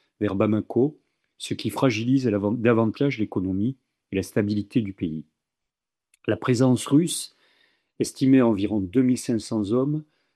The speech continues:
reste concentrée dans le centre et le nord. Elle s'appuie sur des bases stratégiques, notamment autour de l'aéroport de Bamako,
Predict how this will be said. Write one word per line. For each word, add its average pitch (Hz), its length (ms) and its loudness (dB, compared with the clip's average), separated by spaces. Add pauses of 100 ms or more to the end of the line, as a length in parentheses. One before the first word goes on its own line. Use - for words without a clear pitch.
(180)
reste - 320 -4
concentrée 135 720 2
dans 117 120 -2
le 101 80 0
centre 127 420 -4
et - 20 -2
le 107 80 2
nord. 92 300 -4 (840)
Elle 101 80 0
s'appuie 120 340 0
sur - 180 -6
des 107 100 2
bases 110 240 2
stratégiques, 110 920 -2 (320)
notamment 123 420 4
autour 110 260 2
de 110 60 2
l'aéroport 104 640 2
de - 100 -8
Bamako, 98 640 0